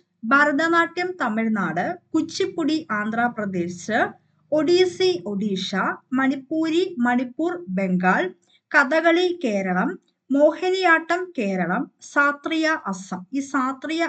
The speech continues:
അസം ഉണ്ടല്ലോ, സെക്രട്ടറി അസിസ്റ്റന്റ് എക്സാമിന് ചോദിച്ചതാണ്. അപ്പൊ നമ്മളിത് ഷുവറായിട്ടും പഠിക്കണം കേട്ടോ. ഇന്ത്യയിലെ ക്ലാസിക്കൽ നൃത്തരൂപങ്ങൾ എക്സാമിന് ചോദിക്കുന്നതാണ്. എന്തെങ്കിലും മാറ്റം ഉണ്ടെങ്കിൽ നിങ്ങൾ താഴെ കമന്റ് ചെയ്യുക. എനിക്ക് ഇങ്ങനെയാണ് കിട്ടിയത്, ചിലപ്പോ ചില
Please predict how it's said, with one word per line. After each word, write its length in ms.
അസം 320
ഉണ്ടല്ലോ, 320
സെക്രട്ടറി 420
അസിസ്റ്റന്റ് 500
എക്സാമിന് 540
ചോദിച്ചതാണ്. 640
അപ്പൊ 200
നമ്മളിത് 360
ഷുവറായിട്ടും 560
പഠിക്കണം 380
കേട്ടോ. 260
ഇന്ത്യയിലെ 400
ക്ലാസിക്കൽ 640
നൃത്തരൂപങ്ങൾ 640
എക്സാമിന് 500
ചോദിക്കുന്നതാണ്. 540
എന്തെങ്കിലും 320
മാറ്റം 280
ഉണ്ടെങ്കിൽ 260
നിങ്ങൾ 240
താഴെ 260
കമന്റ് 380
ചെയ്യുക. 280
എനിക്ക് 260
ഇങ്ങനെയാണ് 440
കിട്ടിയത്, 360
ചിലപ്പോ 320
ചില 120